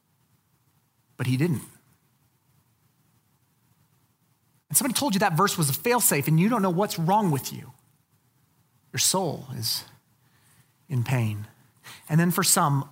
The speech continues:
it, it might be a literal depression, whether it's chemical or not, like a literal depression. And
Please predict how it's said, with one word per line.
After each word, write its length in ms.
it, 200
it 100
might 220
be 140
a 60
literal 600
depression, 680
whether 220
it's 160
chemical 340
or 100
not, 360
like 160
a 80
literal 580
depression. 680
And 120